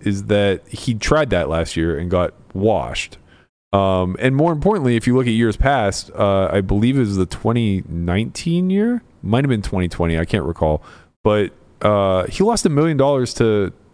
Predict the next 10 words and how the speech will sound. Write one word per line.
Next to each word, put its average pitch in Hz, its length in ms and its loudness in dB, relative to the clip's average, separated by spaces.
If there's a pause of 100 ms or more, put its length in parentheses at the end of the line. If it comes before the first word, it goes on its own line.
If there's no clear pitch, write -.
Polk 147 280 0
that 73 180 -2
year 76 220 -8 (100)
and 104 160 -4
still 123 240 0
turned 117 180 0
around 107 220 2
a 87 60 0
winner. 92 280 0 (1200)
Um, 95 540 -2